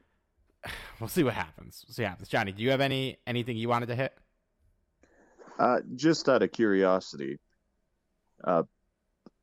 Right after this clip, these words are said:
Speaker 2: what is your, i-, in your opinion, your most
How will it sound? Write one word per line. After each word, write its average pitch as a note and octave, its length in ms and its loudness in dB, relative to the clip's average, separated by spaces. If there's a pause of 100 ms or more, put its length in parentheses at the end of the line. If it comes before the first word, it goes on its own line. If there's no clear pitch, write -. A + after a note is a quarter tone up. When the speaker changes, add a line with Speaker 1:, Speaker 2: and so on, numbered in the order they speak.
(760)
Speaker 2:
what C#3 260 6
is B2 260 0
your, F#2 760 0
i-, G2+ 260 -4
in G#2 200 0
your A2 200 2
opinion, F#2 600 -2 (500)
your A#2 180 4
most A#2 280 2